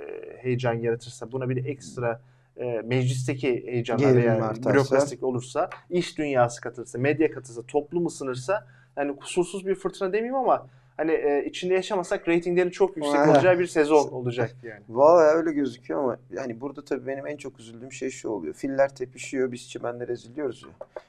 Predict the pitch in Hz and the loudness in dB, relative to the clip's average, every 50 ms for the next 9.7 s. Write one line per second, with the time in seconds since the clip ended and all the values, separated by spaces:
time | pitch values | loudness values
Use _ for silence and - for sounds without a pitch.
0 | _ - - - - 160 156 - 127 98 110 120 131 131 123 127 - - - 113 | _ -6 -6 -2 0 -2 0 0 0 0 0 0 -2 -2 -4 -4 -6 -4 -2 -2
1 | 107 110 - 98 95 92 - - - - - - - - - - - 110 117 127 | -2 -4 -6 -8 -8 -8 -10 -14 -18 -18 -16 -16 -16 -16 -16 -14 -12 -8 -4 -2
2 | 123 107 101 98 - 98 - - 113 - 85 - - - 95 - - - - - | -2 -2 -2 -4 -6 -10 -10 -8 -6 -6 -4 -6 -6 -8 -10 -10 -10 -10 -10 -10
3 | - - - - - - - - - - - 107 90 90 98 80 80 76 - - | -14 -18 -18 -14 -12 -10 -10 -10 -12 -10 -6 -4 -4 -4 -2 -4 -4 -4 -6 -10
4 | - - - 62 67 - - - - - - - 104 120 120 113 113 120 120 113 | -12 -10 -10 -10 -10 -12 -14 -18 -16 -16 -14 -12 -8 -6 -6 -6 -6 -6 -6 -8
5 | 113 - - - 104 104 104 - 117 120 117 101 92 113 123 - - - 117 117 | -10 -10 -12 -12 -12 -12 -10 -10 -8 -6 -6 -6 -6 -8 -10 -8 -4 0 0 0
6 | 123 123 _ _ _ - - - _ _ - 113 113 117 113 113 123 120 120 - | -2 -4 _ _ _ -20 -20 -20 _ _ -4 -2 0 0 0 0 -2 -4 -4 -6
7 | - 113 117 117 - 120 117 120 127 123 113 123 120 104 107 110 123 120 107 90 | -6 -10 -8 -6 -6 -6 -4 -2 -2 -4 -4 -4 -6 -6 -6 -4 -4 -6 -6 -6
8 | 95 95 - - - 120 135 135 127 113 113 110 107 107 104 123 135 131 - _ | -10 -12 -10 -6 -4 -4 -2 -2 -4 -4 -4 -6 -8 -8 -6 -8 -8 -8 -12 _
9 | _ _ _ _ _ _ _ - 113 107 101 98 98 95 | _ _ _ _ _ _ _ -10 -8 -8 -6 -6 -6 -8